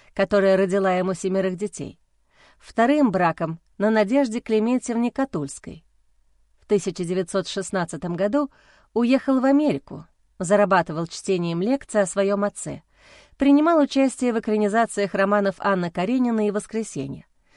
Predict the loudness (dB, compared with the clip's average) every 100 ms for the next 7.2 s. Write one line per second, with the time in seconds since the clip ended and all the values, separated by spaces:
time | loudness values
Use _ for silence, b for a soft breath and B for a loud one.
0 | b b -6 -2 -2 4 4 4 -2 -4
1 | -4 -4 -6 -4 -2 -2 -2 -2 -2 -4
2 | -4 -8 -6 -6 -6 -8 -8 -8 -10 -14
3 | _ _ _ _ _ _ -2 -2 2 2
4 | 4 2 0 2 4 4 2 -2 2 2
5 | 2 2 0 0 0 0 0 0 0 -2
6 | -2 -2 0 -2 -2 -4 -6 -8 -8 -14
7 | -16